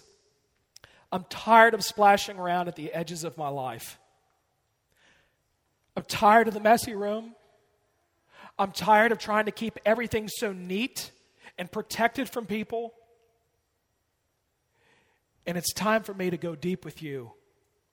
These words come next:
and to be overwhelmed by you and to be transformed by you and to be sent into the world to catch men, men and women for you."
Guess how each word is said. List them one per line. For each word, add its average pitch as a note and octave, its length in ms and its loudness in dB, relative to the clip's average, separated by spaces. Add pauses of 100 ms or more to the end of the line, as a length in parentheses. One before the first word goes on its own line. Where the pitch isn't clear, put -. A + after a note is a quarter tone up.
(1200)
and F3 140 -10
to F3 80 -8
be G3+ 160 -2
overwhelmed F3+ 580 -2
by C#3+ 160 -6
you A2+ 320 -14 (920)
and E3+ 100 -6
to E3+ 60 -8
be E3+ 100 -6
transformed F#3 760 -6
by C#3+ 140 -4
you B2 320 -10 (1200)
and D#3 140 -12
to E3 120 -4
be E3 140 -4
sent G#3+ 400 0
into F#3 200 -10
the F3 80 -8
world D#3+ 420 -6 (220)
to E3 60 -8
catch E3 360 -4
men, D3 560 -10
men D3+ 400 -8 (260)
and C#3+ 180 -14
women C#3 380 -12 (240)
for C3+ 320 -12
you." A2 360 -14